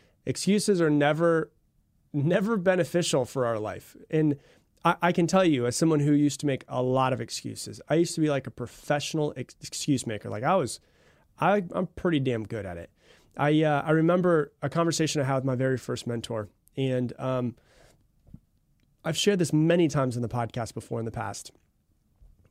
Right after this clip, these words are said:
And I had, I had many conversations with my mentor, my, my one-on-one coach when I was younger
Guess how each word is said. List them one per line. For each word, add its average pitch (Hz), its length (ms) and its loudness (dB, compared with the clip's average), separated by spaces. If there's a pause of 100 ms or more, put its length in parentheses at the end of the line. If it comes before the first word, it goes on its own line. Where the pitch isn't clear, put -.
(100)
And 151 100 2
I 156 60 2
had, 165 320 2 (120)
I 202 140 2
had 208 240 0
many 156 460 4
conversations 147 500 0
with 127 100 0
my 127 40 0
mentor, 127 560 -2
my, 127 180 -4 (100)
my 131 220 -2
one-on-one 131 520 0
coach 123 360 -6 (480)
when 131 160 0
I 135 60 2
was 127 160 0
younger 127 400 0